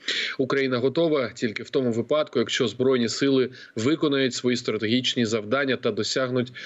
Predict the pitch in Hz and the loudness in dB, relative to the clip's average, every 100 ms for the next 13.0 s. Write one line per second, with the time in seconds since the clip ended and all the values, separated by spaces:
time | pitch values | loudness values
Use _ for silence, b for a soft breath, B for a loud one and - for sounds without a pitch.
0 | B - 123 123 127 - 131 135 170 - | B -2 0 2 0 -2 0 2 2 2
1 | 139 117 113 - 143 117 117 123 120 113 | 2 2 0 0 0 2 2 2 2 -2
2 | - 151 131 113 110 113 131 127 B B | 0 0 0 0 0 2 2 0 B B
3 | _ 139 127 120 117 120 110 113 127 113 | _ -2 0 -2 -2 0 0 0 0 0
4 | 113 B B B B B 113 123 135 139 | -2 B B B B B -2 0 0 0
5 | 127 113 123 120 - 123 131 170 143 143 | 0 0 0 0 0 0 2 2 2 0
6 | 127 113 - 107 107 110 120 120 113 120 | 0 -6 -8 -2 0 0 0 0 0 0
7 | 117 120 110 110 143 127 147 151 165 156 | 0 0 0 0 0 0 0 -2 -2 -4
8 | B B B B - 151 156 151 131 123 | B B B B -2 0 2 2 0 0
9 | 147 143 127 - - 117 117 127 135 127 | -2 -2 -2 -2 -2 0 2 2 2 -2
10 | 113 110 143 139 123 113 113 107 113 - | -6 0 2 4 4 2 0 0 -2 0
11 | 131 120 120 - 127 120 117 117 147 139 | 2 2 0 -2 2 4 2 2 2 2
12 | 113 110 - 143 127 113 - 117 160 | 2 0 0 0 0 0 -2 0 0